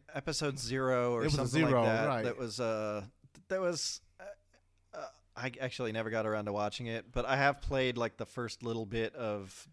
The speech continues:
Speaker 1: the mobile game, and then I
Speaker 2: Right.
Speaker 1: kinda quit. It was just way too much reading. I didn't have time to get into it.
Speaker 2: <laughs> Damn.
Speaker 1: Um, well, it is. It's like I'm busy trying to do something, like, real quick, and it's just like, "Oh my God, when do I get to fight again?"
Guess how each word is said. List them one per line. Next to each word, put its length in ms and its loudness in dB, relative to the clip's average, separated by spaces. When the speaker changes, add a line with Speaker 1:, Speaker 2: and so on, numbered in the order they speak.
Speaker 1:
the 200 -4
mobile 360 0
game, 340 0
and 80 -2
then 80 0
I 120 4
Speaker 2:
Right. 80 0
Speaker 1:
kinda 240 -4
quit. 320 -2
It 60 -2
was 100 -4
just 160 -12
way 140 -4
too 100 -10
much 220 -6
reading. 420 -6
I 60 -8
didn't 160 -4
have 100 -4
time 240 6
to 100 6
get 160 6
into 280 2
it. 420 4
Speaker 2:
<laughs> 100 -6
Damn. 340 2
Speaker 1:
Um, 360 0
well, 140 6
it 180 6
is. 240 4
It's 140 2
like 160 4
I'm 100 4
busy 220 4
trying 220 4
to 80 2
do 180 4
something, 260 2
like, 160 4
real 220 4
quick, 300 2
and 100 0
it's 140 -2
just 160 -2
like, 160 0
"Oh 100 4
my 140 4
God, 380 4
when 140 6
do 100 6
I 80 6
get 140 4
to 60 0
fight 240 4
again?" 260 6